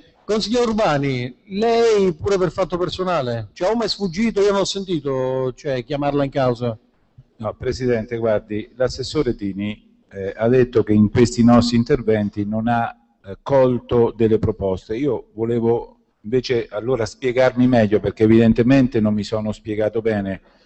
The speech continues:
Speaker 2: ma le proposte noi, io credo averle fatte. Forse allora conviene che spiego meglio le proposte.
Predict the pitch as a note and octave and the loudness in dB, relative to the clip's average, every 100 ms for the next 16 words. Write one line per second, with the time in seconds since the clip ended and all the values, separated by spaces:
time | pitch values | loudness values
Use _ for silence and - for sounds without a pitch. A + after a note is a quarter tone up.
0 | _ _ G#2 G#2+ A#2 B2 D3+ C#3 B2 G2+ | _ _ -6 -6 -4 -4 -4 0 2 2
1 | - A2 A2 - - _ _ _ - G#2 | 2 2 2 -2 -20 _ _ _ -14 -8
2 | G#2+ C#3 D#3+ B2+ _ _ C3 D3 B2+ A#2+ | -2 2 2 -2 _ _ -4 -2 2 2
3 | A2 G#2 A2+ A#2+ G#2+ - G2 F#2 - _ | 2 2 0 2 2 0 -2 -4 -6 _
4 | _ _ D#3 F3 E3 C#3+ - - B2+ D3 | _ _ -2 -2 0 -2 -2 -6 -2 0
5 | C3 A2+ - C3 C3 C#3+ C#3+ C3+ B2+ B2+ | -2 -4 -12 -10 -4 -2 -2 -4 -4 -6
6 | - _ C3+ B2+ B2 A#2 G#2 G2+ G2+ G2 | -8 _ -4 -2 0 0 0 0 2 0
7 | G2 _ _ _ A2 G#2 G#2+ G#2+ G2 - | -2 _ _ _ -4 -2 -2 0 -2 -2
8 | G2+ F#2+ | -6 -6